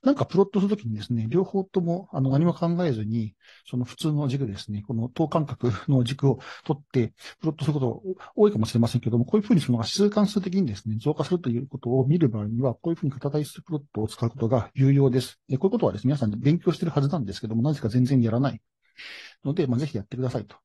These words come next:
何をやらないかっていうと、プロットを作ることもしないし、プロットしたときに型対数で書くとかってこともしないので、ぜひその、あの、なんだろうな。自分にとって有用なですね、あの、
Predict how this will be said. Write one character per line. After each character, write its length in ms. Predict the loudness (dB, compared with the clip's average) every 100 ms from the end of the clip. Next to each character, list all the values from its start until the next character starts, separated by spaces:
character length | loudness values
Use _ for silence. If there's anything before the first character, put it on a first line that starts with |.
| -2
何 180 | 4 4
を 40 |
や 40 | 4
ら 40 |
な 80 | 2
い 20 |
か 60 | 0
っ 60 | -4
て 100 | -8
い 20 | -8
う 40 |
と、 140 | -4 -4 -6 -4
プ 80 | 2
ロ 40 |
ッ 60 | 2 2
ト 100 | 0
を 100 | 0
作 140 | -2 0
る 60 |
こ 60 | 2
と 60 | 0
も 60 |
し 160 | -4 0
な 80 | 0
い 60 |
し、 260 | 0 -4 -6
プ 80 | -6
ロ 60 | -6
ッ 40 |
ト 100 | -4
し 20 | -2
た 80 |
と 80 | -2
き 80 | -2
に 80 | -2
型 160 | -2
対 160 | 2 2
数 240 | 2 -2 -2 -14 -12 -2
で 180 | -2 -2 _ _ _ -12
書 80 | -12
く 60 |
と 80 | -8
か 80 | -8
っ 20 |
て 80 | -6
こ 60 | -4
と 60 |
も 60 | 0
し 120 | 2
な 100 | 2
い 80 | 0 _ _ _ _
の 100 | 0
で、 100 | 2
ぜ 120 | 2 0
ひ 80 |
そ 120 | -2 -4
の、 200 | -4 -6
あ 100 | -8
の、 240 | -6 -10 -14 _ -2
な 100 | -2
ん 40 |
だ 100 | -2
ろ 80 | -8
う 20 |
な。 180 | -10 -14 _ _ _ _ _ _ _ _ _ _ _ -20 _ _ _ _ _ _ _ _ _
自 160 | -2 2
分 140 | 4
に 80 | 4
と 80 | 2
っ 20 |
て 200 | -6 -4 0
有 180 | 2
用 160 | 2 0
な 120 | -2
で 80 | -4
す 140 | -6
ね、 160 | -6 -8 -4
あ 120 | -2
の、 240 | -2 -4